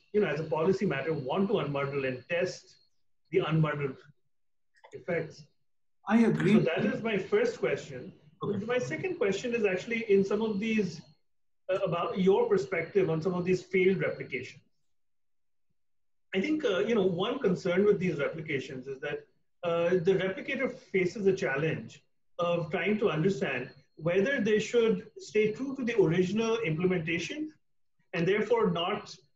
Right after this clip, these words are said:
Speaker 1: customize according to, you know, what the community wants. So basically you get, you know, implementing something which is mismatched for the community needs simply because you were trying to stay true to the original, or you,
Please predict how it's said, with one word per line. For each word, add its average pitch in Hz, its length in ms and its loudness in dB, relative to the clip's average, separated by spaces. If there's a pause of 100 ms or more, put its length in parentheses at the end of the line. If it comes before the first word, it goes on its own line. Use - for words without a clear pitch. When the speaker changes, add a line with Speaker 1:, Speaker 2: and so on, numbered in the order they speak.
(160)
Speaker 1:
customize 190 580 0
according 180 540 2
to, 175 520 2
you 190 80 4
know, 160 120 4
what 165 400 -2
the 190 40 2
community 160 440 -2
wants. 156 480 -6 (260)
So 185 80 2
basically 220 380 0
you 196 160 4
get, 190 300 -2
you 208 100 -2
know, 185 80 2
implementing 190 640 2
something 175 400 -2
which 165 160 -6
is 156 160 -4
mismatched 160 500 -6
for 160 140 -16
the - 60 -12
community - 460 -20
needs 208 280 -10 (320)
simply 202 300 4
because 185 340 2
you 180 80 2
were 165 80 -2
trying 160 300 -4
to 156 360 -2 (200)
stay 156 200 -4
true 156 200 -6
to - 0 -
the 147 360 -8
original, 185 440 -2 (320)
or 220 360 0 (240)
you, 196 480 4